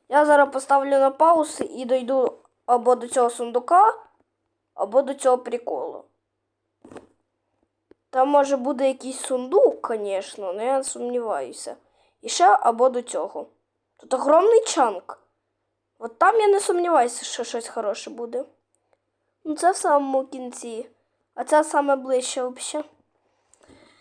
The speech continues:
Давайте, надовго я з вами не прощаюсь. Ми добрались до першого сундука, ну, як я кажу, тут нічого інтересного нема.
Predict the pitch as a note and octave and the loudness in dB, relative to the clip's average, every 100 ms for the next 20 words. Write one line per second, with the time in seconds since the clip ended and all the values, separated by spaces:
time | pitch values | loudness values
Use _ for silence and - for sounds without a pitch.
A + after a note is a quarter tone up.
0 | _ - _ D4 D4+ E4+ E4 D#4+ C#4+ B3 | _ -20 _ 4 6 6 4 2 2 4
1 | C#4+ D4 C#4+ B3+ B3+ B3+ B3+ B3 B3 B3 | 2 2 2 2 2 0 0 -2 -4 -4
2 | A#3 C4 - A#3+ A#3 A#3+ A#3+ - _ _ | -6 -6 -6 -4 -4 -6 -10 -16 _ _
3 | _ - - _ _ _ _ _ _ _ | _ -14 -14 _ _ _ _ _ _ _
4 | _ _ _ _ _ C4+ D4 C4+ B3 C4 | _ _ _ _ _ 4 4 4 6 6
5 | C4 B3+ A#3+ A#3+ A#3+ A#3 A#3+ A#3+ B3 A#3+ | 4 -2 -8 -2 -2 -2 -8 -6 -8 -6
6 | C#4+ - G#4+ F#4 B3+ B3 A#3 A3+ G#3+ G3+ | -8 -2 -2 0 -2 -2 -8 -4 -4 -4
7 | A3 A3 G3+ G#3 A3+ G#3 G#3 A3 G#3+ A3 | -12 -14 -14 -10 -8 -8 -10 -10 -12 -10
8 | A3+ A#3 C4+ E4+ G4+ G4+ | -8 -4 -4 -2 -2 -4